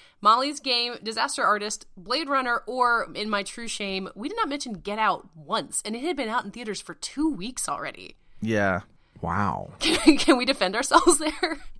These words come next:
Speaker 2: Well, in semi-defense, I think the Get Out thing, until we knew that they were gonna actually campaign for it, there was probably not as much reason to think, like, it could be a possibility because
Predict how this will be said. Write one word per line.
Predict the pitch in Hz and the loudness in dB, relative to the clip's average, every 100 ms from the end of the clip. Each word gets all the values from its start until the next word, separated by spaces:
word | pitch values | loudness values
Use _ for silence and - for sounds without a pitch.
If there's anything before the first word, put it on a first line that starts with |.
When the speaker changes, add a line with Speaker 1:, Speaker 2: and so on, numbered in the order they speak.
| - | -2
Speaker 2:
Well, | 202 226 214 | 6 8 10
in | 208 | 8
semi-defense, | 247 240 214 180 180 156 - | 6 6 6 6 4 4 2
I | 160 | 0
think | 202 220 | 2 2
the | 196 | 2
Get | 156 170 | 4 6
Out | 156 170 | 6 4
thing, | - 131 123 - | -2 -2 -2 -2
until | 151 190 214 | 0 2 6
we | 226 | 8
knew | 175 180 | 8 8
that | 165 151 | 4 4
they | 151 | 2
were | 143 | 2
gonna | 139 | 0
actually | 104 139 - 135 | 0 -2 -4 -4
campaign | 139 127 123 120 | -2 -2 -2 -4
for | 127 147 170 | -2 2 2
it, | 170 | 2
there | 139 123 | 0 -2
was | 123 - - - - - 135 | -2 -8 -14 -12 -10 2 6
probably | 143 147 135 147 139 135 - - - - - | 6 6 0 0 2 -2 -6 -20 -20 -20 -4
not | 131 131 135 | 4 6 4
as | 135 | 2
much | 131 - | -2 0
reason | 135 131 135 | -2 0 -2
to | - | -2
think, | 123 123 147 - | -4 -2 -2 -2
like, | 170 | -2
it | 170 | -2
could | - 170 | -4 -2
be | 180 | 0
a | |
possibility | 175 160 170 175 180 190 | 0 -2 0 0 0 -2
because | 175 131 147 135 127 117 - | -4 -2 2 2 0 -6 -12